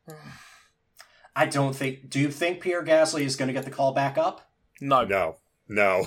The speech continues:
Speaker 3: <laughs> absolutely not.
Speaker 2: I
Speaker 3: Helmut
Speaker 2: think,
Speaker 3: Marko
Speaker 2: I
Speaker 3: doesn't
Speaker 2: think
Speaker 3: do that.
Speaker 2: Tsunoda's got a golden ticket to a Red Bull seat if he's outstanding in his rookie year.
Speaker 3: Does he want that smoke, though?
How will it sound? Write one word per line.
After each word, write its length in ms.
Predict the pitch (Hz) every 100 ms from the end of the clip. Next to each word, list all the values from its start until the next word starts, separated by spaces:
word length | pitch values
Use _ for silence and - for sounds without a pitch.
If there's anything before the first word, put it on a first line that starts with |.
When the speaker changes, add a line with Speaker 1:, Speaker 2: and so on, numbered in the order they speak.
| -
Speaker 3:
<laughs> 100 | -
absolutely 760 | 131 135 - 117 113 107 101
not. 320 | 95 95 95 -
Speaker 2:
I 180 | 156 190
Speaker 3:
Helmut 40 |
Speaker 2:
think, 260 | 190 196 196
Speaker 3:
Marko 180 | 220 190
Speaker 2:
I 80 | 214
Speaker 3:
doesn't 160 | 220
Speaker 2:
think 180 | 214 214
Speaker 3:
do 100 | -
that. 100 | 202
Speaker 2:
Tsunoda's 380 | 185 185 185 170
got 180 | 147 160
a 60 |
golden 560 | 143 - 165 175 175 165
ticket 320 | - 156 139 -
to 120 | 151
a 100 | 143
Red 240 | 147 135
Bull 200 | 131 131
seat 340 | 123 - 135 -
if 140 | 143
he's 220 | 151 135
outstanding 600 | 139 131 - 156 139 131
in 120 | 123 120
his 120 | 113
rookie 240 | 123 -
year. 360 | 120 113 104 - _ _ - 190 180
Speaker 3:
Does 300 | 147 185 214
he 160 | 302 247
want 380 | 185 190 208
that 240 | - 175 -
smoke, 480 | - 131 165 151 95
though? 340 | 92 82 78